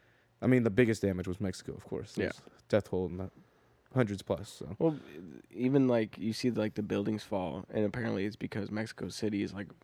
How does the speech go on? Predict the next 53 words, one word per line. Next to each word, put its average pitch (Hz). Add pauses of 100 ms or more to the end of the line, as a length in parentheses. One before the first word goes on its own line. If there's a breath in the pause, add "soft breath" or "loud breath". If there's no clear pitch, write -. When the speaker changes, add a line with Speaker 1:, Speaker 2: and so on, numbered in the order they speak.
(480)
Speaker 2:
uh, -
you 90
know, 87
s-, - (440)
Speaker 1:
It's 76
pretty 98
Speaker 2:
uh, 92
is 98
Speaker 1:
old. 117
Speaker 2:
like 113
a 107
lake. 117 (240)
Speaker 1:
Oh. 120
Speaker 2:
It's 95
like, 110
uh, 52 (680 loud breath)
some, 170
it's 147
something 202
where 160
the 131
ground 120
is 107
not, 110
like, 101
sturdy 117
enough. 151 (100)
So -
Speaker 1:
Mm. 110
Speaker 2:
if 90
you, 120
like, 113
have 113
buildings 107
that 113
aren't, 98
like, 92
well 104
equipped, 107
you, 98 (160)
they 110
literally 101
just -
fell - (100)
like -
Speaker 1:
Yeah. -
Speaker 2:
nothing. - (500 soft breath)
Speaker 1:
Like, 87
built 90
on 85
mud. 87
Speaker 2:
Yeah. 82 (260)
Speaker 1:
Yeah. 50